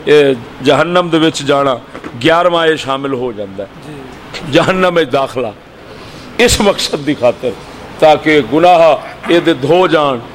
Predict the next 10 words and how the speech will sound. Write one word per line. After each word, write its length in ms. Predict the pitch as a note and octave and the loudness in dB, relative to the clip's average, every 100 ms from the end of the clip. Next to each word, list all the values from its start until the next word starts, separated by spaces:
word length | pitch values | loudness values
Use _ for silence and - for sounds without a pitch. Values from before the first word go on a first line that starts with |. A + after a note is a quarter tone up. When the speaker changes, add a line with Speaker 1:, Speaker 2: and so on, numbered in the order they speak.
| - - - - - - - - - - - - - - - - | -20 -18 -18 -18 -18 -16 -16 -14 -14 -14 -14 -12 -12 -12 -12 -4
Speaker 1:
سمجھ 300 | - D#3 E3 | 0 2 4
نہیں 140 | E3 E3+ | 4 4
آئی 180 | D#3 | 4
نے؟ 200 | C#3+ C3 A#2+ E3+ F#3 G3 F3+ - B3 G#3 G3+ - - D4+ D4 C4 A3+ - | 2 0 -4 -6 -6 -2 2 2 2 2 0 0 -2 -2 0 0 -2 -2
تو 380 | D3+ D3 D3+ C#3+ - - - - | 2 4 4 2 -2 -12 -16 -4
انج 400 | G3+ B3 C4+ B3+ E3+ G2+ - - - | 2 4 4 2 2 0 -8 -18 -4
اے 220 | - G#3+ F3 | 4 4 4
ہیں 240 | E3 E3 D3 | 2 0 -4
سارے 540 | - - C#3+ C#3+ C3+ A2 - - - - - | -10 -4 0 0 0 -4 -10 -20 -20 -16 -2
گناہ 400 | C3 D#3+ E3 D3 | 2 4 4 2